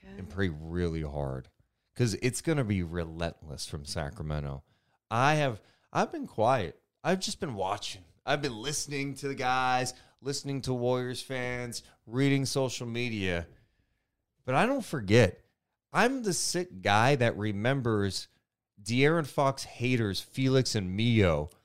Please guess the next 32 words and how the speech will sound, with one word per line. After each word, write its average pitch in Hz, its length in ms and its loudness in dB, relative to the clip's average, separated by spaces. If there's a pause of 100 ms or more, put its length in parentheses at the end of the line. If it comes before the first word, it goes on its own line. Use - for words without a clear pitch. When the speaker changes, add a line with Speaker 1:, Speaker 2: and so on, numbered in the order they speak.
(240)
Speaker 2:
from 117 280 0 (420)
two 170 280 2
and 170 100 4
a 147 40 2
half 147 200 2
years 107 480 -2
ago 92 240 2
during 90 240 0
Night 90 220 0
Chats 98 260 0 (220)
that 143 180 0
don't 170 240 2
show 151 280 0
up 190 160 -4
here 101 180 -4
anymore. 80 400 -6 (300)
I'll 190 180 2
never 185 320 -2
forget 95 420 -2
that. 76 280 0 (360)
I'll 190 140 6
never 220 160 4
forget 185 300 -2
April 175 320 0
first, 175 260 -2
twenty 175 220 -4
sixteen, 165 400 -6
we 151 80 -2
got 147 140 0
fired 160 300 2
from 160 120 -6
her. 147 60 -6